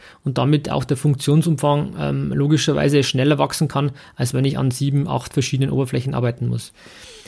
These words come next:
Das wäre jetzt so der Ausblick, den ich euch noch mitgeben möchte und, äh, hoffe, dass ihr, ähm, dass ich euch ein bisschen aufklären konnte über das Thema OneNote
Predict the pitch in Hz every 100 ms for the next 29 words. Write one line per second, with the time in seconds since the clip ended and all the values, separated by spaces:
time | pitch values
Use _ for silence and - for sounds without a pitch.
0 | - 185 190 208 190 - 180 170 165 -
1 | _ - - 226 - 208 196 190 180 170
2 | 180 180 180 175 175 175 - _ _ _
3 | 165 160 156 156 147 135 190 208 190 156
4 | 160 151 143 143 143 147 147 139 151 135
5 | 135 - - 196 185 185 175 147 147 143
6 | 147 139 139 156 151